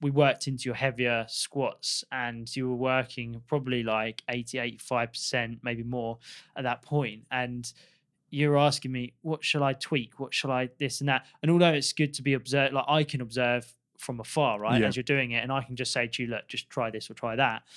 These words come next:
Speaker 1: But you're, you're doing it, and it was taking so much mental energy for you, wasn't it? Whilst you were squatting with a heavy load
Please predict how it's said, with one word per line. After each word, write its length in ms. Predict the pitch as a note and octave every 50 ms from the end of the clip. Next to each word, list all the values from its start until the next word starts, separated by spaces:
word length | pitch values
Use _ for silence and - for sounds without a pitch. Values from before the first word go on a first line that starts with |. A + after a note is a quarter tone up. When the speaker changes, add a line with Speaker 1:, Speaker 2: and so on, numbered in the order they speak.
| - - - _ _ _ _
Speaker 1:
But 200 | - C#3 C3 -
you're, 540 | D3+ D3 D3+ D3 D3 D3 C#3+ C#3+ C#3 C3+ C3+
you're 160 | D3 D3+ D3
doing 380 | C#3+ - D#3+ D#3+ E3 D#3 C#3+
it, 80 | C3 A#2+
and 200 | A2 A2+ B2 C3
it 80 | C#3 B2+
was 180 | C3+ - -
taking 340 | - - - E3 D3+ - C#3+
so 120 | - -
much 160 | F#3 E3 - -
mental 360 | D#3 D3+ D3+ D3 C#3+ - D#3
energy 260 | D#3+ E3 D3+ C3 B2
for 140 | A2 - -
you, 160 | C3 D3 D3
wasn't 280 | C3 C#3+ D3 B2+ B2 B2
it? 100 | A#2+ A#2
Whilst 400 | C3 C#3 D3+ D#3 D3+ - - -
you 60 | D3
were 80 | C3+ C3
squatting 420 | - - - - D3+ C#3 B2+ B2+
with 100 | B2 A#2+
a 60 | A#2+
heavy 220 | A#2 C3+ B2 B2+ B2
load 440 | B2 C3+ B2+ A2+ G#2 A2 A#2+ A#2+